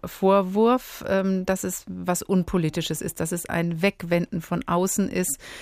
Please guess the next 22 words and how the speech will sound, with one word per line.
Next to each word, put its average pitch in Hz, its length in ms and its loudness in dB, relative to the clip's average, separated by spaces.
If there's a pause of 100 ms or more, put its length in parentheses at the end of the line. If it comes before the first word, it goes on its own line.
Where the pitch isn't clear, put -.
(160)
nach 185 340 2
innen, 208 540 4
äh, - 300 -8
zur 196 240 0
inneren 190 460 2
Einkehr. 190 840 2 (480)
Ähm, 180 420 4
ist - 260 -4
das 226 200 2
was, 208 320 -2
wo 190 280 -2
Sie 190 100 -2
sagen, 185 800 -2
ja, 175 280 2
natürlich, 233 480 2
wenn 180 120 0
man 180 100 0
sich 180 120 -6
mit 180 160 -2
sich 180 180 -6
beschäftigt, 190 680 -4
äh, - 180 -6